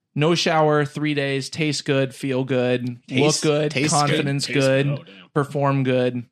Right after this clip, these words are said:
Speaker 1: all of 'em, right?
Speaker 3: So I'll, I'll be your average listener. Like, what's the difference? Like, last time I was shaving my balls,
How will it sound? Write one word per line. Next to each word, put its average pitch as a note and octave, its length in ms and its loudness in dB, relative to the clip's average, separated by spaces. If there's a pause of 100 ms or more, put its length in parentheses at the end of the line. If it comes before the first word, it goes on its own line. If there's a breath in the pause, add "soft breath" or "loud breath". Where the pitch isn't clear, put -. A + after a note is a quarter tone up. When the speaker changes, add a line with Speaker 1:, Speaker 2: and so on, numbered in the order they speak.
Speaker 1:
all A#2 240 -6
of F#2+ 80 -12
'em, - 160 -18 (180 soft breath)
right? D3+ 240 0 (120)
Speaker 3:
So A#3 180 0
I'll, G#3+ 200 2
I'll A#3 120 2
be D4+ 80 2
your A#3 140 2
average F#3 160 2
listener. C#3 400 -4 (240 soft breath)
Like, D#3 340 -2 (180)
what's G#3+ 220 0
the A3 80 -2
difference? E3+ 240 0
Like, C3 260 -2
last F#3 220 0
time G#3 140 0
I - 20 2
was E3 80 2
shaving D#3 240 0
my B2 140 -2
balls, A#2+ 380 -2